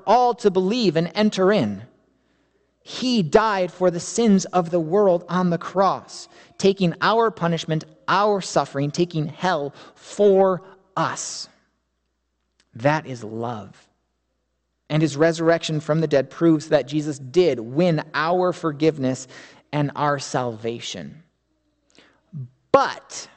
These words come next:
if Christ did not rise from the dead, there's no resurrection for us either. So then the world should pity us because our lives are completely meaningless if we go around believing and proclaiming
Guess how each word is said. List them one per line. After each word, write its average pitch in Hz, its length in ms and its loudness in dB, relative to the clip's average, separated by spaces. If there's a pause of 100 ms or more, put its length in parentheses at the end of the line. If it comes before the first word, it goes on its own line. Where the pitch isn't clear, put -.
(680)
if 175 180 2
Christ 247 480 0
did 202 160 2
not 180 580 2
rise 202 440 2
from 180 200 0
the 175 80 4
dead, 120 460 0 (1120)
there's 160 220 2
no 190 140 4
resurrection 147 840 0
for 135 180 0
us 127 240 -2
either. 123 420 -4 (460)
So - 160 4
then 190 300 2 (400)
the 180 140 4
world 220 400 2
should - 460 0
pity 247 320 2
us - 360 -8 (280)
because 226 200 4
our 262 200 2
lives 214 500 0
are 208 80 -2
completely 202 540 0
meaningless 190 640 4
if 170 180 2
we 247 180 2
go 233 320 4
around 202 440 0
believing 214 580 2
and 175 220 0
proclaiming 170 680 2